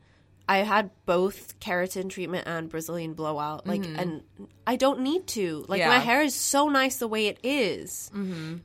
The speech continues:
Speaker 1: People used to tell me that. People would be like, "I wish I had your hair. Like, it's so nice." And I'd always be like, "Shut up. Like, you don't want my hair. It sucks. Frizzy, whatever, whatever, whatever." And then went on to, like, straighten my hair all the time.
Speaker 2: But it's interesting because I feel like we always want,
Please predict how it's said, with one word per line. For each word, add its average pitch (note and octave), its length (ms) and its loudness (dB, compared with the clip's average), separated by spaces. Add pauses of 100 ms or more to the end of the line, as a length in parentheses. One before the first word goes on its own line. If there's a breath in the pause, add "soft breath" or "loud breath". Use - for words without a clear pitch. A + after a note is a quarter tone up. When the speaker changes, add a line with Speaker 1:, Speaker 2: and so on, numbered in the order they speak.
(180)
Speaker 1:
People C4+ 240 -2
used D4 160 -2
to C#4 80 -4
tell F4+ 180 -2
me G#4+ 100 2
that. A3 180 4
People B3 200 -4
would C4+ 60 -4
be C#4+ 100 0
like, C4 160 -2
"I B3+ 140 2
wish A#3 260 -4
I A3 80 -2
had G#3+ 300 -6
your G#3+ 120 -6
hair. G3+ 280 -6
Like, G#3 180 -8
it's - 200 -12
so A#3+ 220 -4
nice." A3 380 -6
And G#3 80 -6
I'd G3+ 80 0
always F#3+ 220 -2
be G3+ 60 -6
like, F#3 120 -6
"Shut - 380 -6
up. - 320 -12
Like, - 420 -14
you F#3+ 140 -6
don't D#3+ 260 -2
want C#3 160 -6
my F3 120 -8
hair. F#3+ 200 -12
It - 140 -14
sucks. - 640 -10 (100)
Frizzy, C4+ 400 -2
whatever, A#3+ 320 2
whatever, A3 320 -2
whatever." G3+ 480 -4 (240)
And A#3+ 160 4
then B3+ 220 6 (360)
went A3 360 2
on B3+ 240 6
to, B3+ 160 -2 (320)
like, G#3 360 -4
straighten G3+ 380 0
my G#3 120 2
hair G#3 240 -2
all F#3+ 180 0
the F#3+ 140 -2
time. B3 560 -4 (160)
Speaker 2:
But E4 100 4
it's E4+ 160 2
interesting C#4 460 -2
because B3 180 -4
I B3 100 4
feel A#3 180 -4
like B3 140 -2
we B3+ 120 -8
always G3 340 0
want, E3+ 380 2